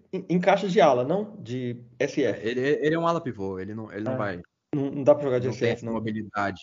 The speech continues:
Speaker 2: toda. Ele, ele segura, mas ele tem, ele não tem a mobilidade toda pra isso, não.
Speaker 1: Mas no Lakers ele tava de, de ala, de ala, né?
Speaker 2: É um pouco diferente porque o LeBron e o A D, eles são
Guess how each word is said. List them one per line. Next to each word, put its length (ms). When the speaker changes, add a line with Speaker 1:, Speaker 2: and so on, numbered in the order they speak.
Speaker 2:
toda. 160
Ele, 120
ele 140
segura, 340
mas 180
ele 100
tem, 180
ele 200
não 60
tem 100
a 40
mobilidade 440
toda 140
pra 120
isso, 140
não. 60
Speaker 1:
Mas 80
no 80
Lakers 380
ele 120
tava 180
de, 140
de 220
ala, 220
de 140
ala, 240
né? 240
Speaker 2:
É 120
um 80
pouco 200
diferente 360
porque 160
o 60
LeBron 560
e 160
o 80
A 60
D, 320
eles 260
são 400